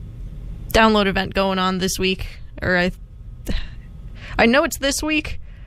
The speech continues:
but it might be continuing for the next couple weeks. I'm not a hundred percent on that. Um, there's gonna be another Pokemon available for download at GameStops. You bring in your copy of the game and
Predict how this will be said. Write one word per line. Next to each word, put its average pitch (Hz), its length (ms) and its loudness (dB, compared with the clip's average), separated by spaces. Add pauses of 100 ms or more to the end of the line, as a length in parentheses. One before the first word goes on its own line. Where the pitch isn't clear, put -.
(120)
but 196 400 2
it - 80 0
might 202 200 2
be 202 100 -4
continuing 196 600 0
for 202 120 2
the 185 60 2
next 175 200 -2
couple 202 260 2
weeks. 196 300 0
I'm 185 140 -4
not 175 120 2
a 180 40 2
hundred 180 180 0
percent 190 300 2
on 190 120 2
that. 185 220 0 (420)
Um, 180 440 2 (260)
there's 180 180 2
gonna 185 140 2
be 185 120 4
another 180 260 2
Pokemon 185 440 2
available 180 360 0
for 175 140 4
download 175 380 2
at 180 100 -6
GameStops. 175 680 0 (680)
You 202 200 0
bring 175 300 2
in 170 120 2
your 170 100 0
copy 175 280 4
of 165 80 0
the 165 60 -2
game 165 360 0
and - 220 -2